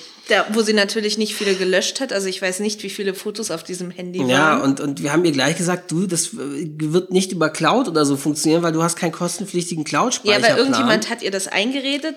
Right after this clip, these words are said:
Speaker 1: ein Bekannter.
Speaker 2: Ja, der hat das mit ihr dann gemacht und dann waren die Fotos aber natürlich nicht drauf und meinten wir zu ihr, "Nein, du musst es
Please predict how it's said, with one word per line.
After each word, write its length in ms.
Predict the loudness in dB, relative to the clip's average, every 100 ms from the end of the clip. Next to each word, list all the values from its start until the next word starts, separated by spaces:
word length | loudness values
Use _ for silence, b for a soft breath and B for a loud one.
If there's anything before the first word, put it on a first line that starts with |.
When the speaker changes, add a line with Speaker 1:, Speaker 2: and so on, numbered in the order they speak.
| -6
Speaker 1:
ein 100 | -4
Bekannter. 640 | -6 -6 -6 -6 -6 -2
Speaker 2:
Ja, 200 | 2 4
der 80 | 4
hat 140 | 2 0
das 140 | -2
mit 120 | 0
ihr 80 | 2
dann 140 | 2
gemacht 440 | 2 4 4 4 -2
und 100 | -2
dann 180 | 0 2
waren 160 | 2
die 80 | 0
Fotos 360 | 0 0 0 0
aber 180 | 2
natürlich 360 | 2 2 0 0
nicht 160 | -2 -6
drauf 400 | 0 2 2 2
und 80 |
meinten 240 | 2 2 0
wir 80 | -4
zu 140 | -2
ihr, 80 | 0
"Nein, 320 | 0 2 2
du 80 | 0
musst 340 | 0 -2 -2
es 220 | -6 -10